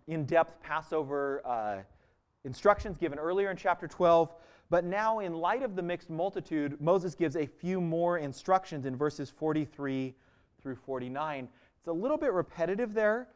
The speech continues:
but the basic message is this. Uh, uh, no foreigner can eat the Passover as a foreigner, but anyone who wants to join Israel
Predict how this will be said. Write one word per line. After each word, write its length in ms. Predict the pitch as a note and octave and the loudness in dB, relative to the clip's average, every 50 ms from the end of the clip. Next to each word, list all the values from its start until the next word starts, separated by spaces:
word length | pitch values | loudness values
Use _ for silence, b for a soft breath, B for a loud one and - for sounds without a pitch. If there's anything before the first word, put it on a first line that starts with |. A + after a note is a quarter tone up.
| b b b b b - | b b b b b 0
but 160 | E3+ F3+ F#3 | 0 2 2
the 80 | G3 | 0
basic 520 | F3 D3+ - G3+ A3 C#4 D4 - D#4+ D4 A#3+ | -4 -2 0 0 0 0 0 -4 -6 -6 -4
message 720 | F#3 F3 E3+ E3+ E3 - E3+ D#3 D3 C3+ - - - - b b b b b b _ | -2 0 0 0 0 0 0 0 0 -2 -4 -10 -18 -20 b b b b b b _
is 260 | - D3+ D#3 B2 B2 B2+ | -2 -2 -2 -2 -2 2
this. 540 | C#3 D3 C3+ F#2 - - - - - - _ _ _ _ _ _ _ _ _ _ _ _ _ - | 4 4 4 4 0 -6 -14 -20 -20 -20 _ _ _ _ _ _ _ _ _ _ _ _ _ 2
Uh, 360 | C#3+ C#3 C3+ B2 A#2 A2+ A2 - - - | 4 6 6 6 4 2 0 -4 -8 -8
uh, 260 | G#2+ F#2 - - - - | -8 -8 -8 -10 -14 -8
no 340 | - D#3 D#3+ F3+ G3+ B3 C#4+ | -4 0 4 6 8 6 6
foreigner 520 | C4 - - A#3+ A3+ A3+ A3+ A3 A3 A3 G#3 | 4 0 2 4 6 6 6 4 2 2 0
can 220 | G#3+ - F3 E3 | 0 -6 -10 -10
eat 220 | - E3+ F#3 G3 - | -8 -8 -10 -8 -10
the 80 | F#3+ | -12
Passover 720 | D#3 - D#3+ D#3+ E3 D#3+ - - E3+ E3 D3+ D#3 D3+ - - _ | -14 -10 -8 -8 -8 -6 -6 -6 -6 -4 -4 -4 -6 -6 -8 _
as 400 | B2+ C3 C3 D3+ F#3 G3+ F#3+ G3 - | -6 -4 0 0 0 0 -2 -4 -6
a 140 | C#3+ D3 C3 | -4 -4 -4
foreigner, 720 | - _ - B2+ A#2 B2 C3 C#3+ D#3+ F#3 A3 C4 C4+ - _ _ _ _ _ _ _ _ _ _ _ _ _ - A#2 G#2+ - - | -6 _ -8 -4 -2 0 0 0 -2 -2 -4 -6 -8 -14 _ _ _ _ _ _ _ _ _ _ _ _ _ -20 -20 -20 -10 -6
but 340 | G3+ A#3 A3 G#3+ G#3 - - - | -2 0 0 0 0 -4 -6 -6
anyone 420 | F#3+ G#3+ A#3+ B3 A#3 A3 G3+ F3+ | -4 -4 -2 -2 -2 -2 -2 -2
who 120 | E3+ F3+ | -4 -4
wants 380 | E3 C#3 C3+ D#3+ G3+ C4+ D4 - | -4 -2 0 0 0 0 -2 -6
to 120 | - B3+ | -6 -6
join 320 | F3+ D3+ F3 E3 D#3 D3+ D3 | -2 0 0 0 0 0 -2
Israel 680 | C#3 C#3+ C#3 B2+ - A#2+ B2 A#2+ A#2+ B2 C3 D3+ D3+ | -2 -2 -2 -2 -2 -2 0 2 2 2 2 0 -4